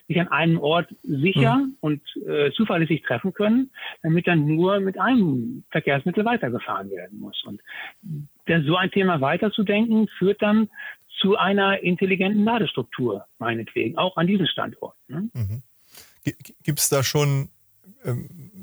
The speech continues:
Speaker 3: so Pilotprojekte? Gibt's da schon Partner aus der Industrie heraus, äh, die da offensiv da dran sind? Wo stehen wir da in diesen Themen?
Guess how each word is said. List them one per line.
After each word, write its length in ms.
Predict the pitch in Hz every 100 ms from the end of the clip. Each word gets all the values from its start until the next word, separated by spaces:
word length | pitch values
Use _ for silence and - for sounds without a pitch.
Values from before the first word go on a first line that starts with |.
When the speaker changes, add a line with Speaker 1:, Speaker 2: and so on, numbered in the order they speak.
| -
Speaker 3:
so 160 | 185 131
Pilotprojekte? 1300 | 107 120 117 143 - 139 131 143 - - 151 151 147
Gibt's 280 | 131 127 -
da 140 | 127
schon 280 | 113 123 117
Partner 420 | - 123 127 131
aus 280 | - 127 -
der 360 | 120 120 117 101
Industrie 640 | 123 117 - - 135 143
heraus, 800 | 139 135 120 123 147 147 - -
äh, 240 | 113 120
die 180 | 117 127
da 360 | 117 120 120 110 _ - - _ _ _ _
offensiv 580 | 139 - 131 117 139 131
da 160 | 127
dran 380 | 117 - 110 147
sind? 380 | 143 151 156 143 123
Wo 200 | - 135
stehen 320 | 127 135 143
wir 100 | 135
da 180 | 117 110
in 100 | 107
diesen 320 | 107 107 107
Themen? 420 | 98 104 104 101